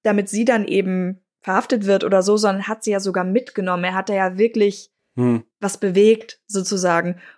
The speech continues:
Speaker 1: Und dann sich vor Gericht so komplett abzugrenzen und sie ja offenbar auch schlecht zu machen.
Speaker 2: Ja. Wir dürfen nicht vergessen, es ist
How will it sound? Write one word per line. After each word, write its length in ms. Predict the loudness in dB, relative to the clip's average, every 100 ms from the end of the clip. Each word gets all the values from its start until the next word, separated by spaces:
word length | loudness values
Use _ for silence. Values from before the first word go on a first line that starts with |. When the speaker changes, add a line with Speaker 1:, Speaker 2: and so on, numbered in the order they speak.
| -6
Speaker 1:
Und 220 | -4 2
dann 460 | 2 2 0 -4 _ _ _
sich 300 | -6 -4 -2
vor 160 | 0 2
Gericht 440 | 2 2 2 0
so 160 | 0 0
komplett 460 | -2 -2 0 0
abzugrenzen 760 | -2 -4 -6 -2 0 0 -2 -6
und 80 | -2
sie 120 | 0
ja 140 | 0
offenbar 320 | -2 -2 0
auch 100 | 0
schlecht 440 | -2 -4 -4 -4 -6
zu 140 | -4
machen. 460 | -2 -4 -6 -8 -10 _ _ _ _ _ _ _ _ _ -2
Speaker 2:
Ja. 320 | -2 -2 -8 _ _ _ -10
Wir 100 | 0
dürfen 200 | 2 4
nicht 120 | 0 2
vergessen, 340 | 0 2 0
es 120 | -2
ist 260 | -4 -8